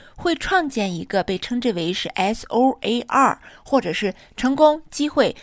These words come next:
和学院复原力的保证收入试点的计划。这个计划就会对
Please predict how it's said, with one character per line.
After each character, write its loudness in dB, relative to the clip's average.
和 0
学 -2
院 2
复 -2
原 -4
力 0
的 0
保 -2
证 -2
收 -4
入 -2
试 -4
点 -6
的 -10
计 -12
划。 -8
这 2
个 0
计 2
划 4
就 -2
会 -2
对 2